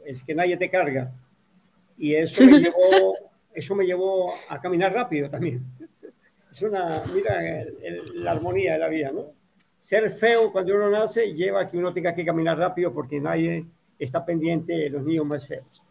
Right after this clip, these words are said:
Siempre cargan al más bonito. Y sí, sobreviví y, bueno, eh, en la, en esa sobrevivencia muy marcada al interior de un barrio,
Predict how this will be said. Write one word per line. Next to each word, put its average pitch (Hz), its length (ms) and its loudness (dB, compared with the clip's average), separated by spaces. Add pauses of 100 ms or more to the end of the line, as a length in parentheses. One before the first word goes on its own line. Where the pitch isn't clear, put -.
(100)
Siempre 165 280 -6
cargan 160 280 -4
al 147 120 -4
más 160 160 0
bonito. 160 380 -4 (1700)
Y - 100 -2
sí, 311 220 -2
sobreviví 202 800 4
y, 143 720 0 (320)
bueno, 196 400 2 (920)
eh, 131 1000 -4
en 151 60 -4
la, 139 520 -4
en 151 100 -4
esa 165 220 -2
sobrevivencia 175 840 0 (680)
muy 147 180 0
marcada 156 480 -2
al 143 120 -2
interior 131 380 -4
de 131 100 -6
un 127 120 -4
barrio, 139 520 -4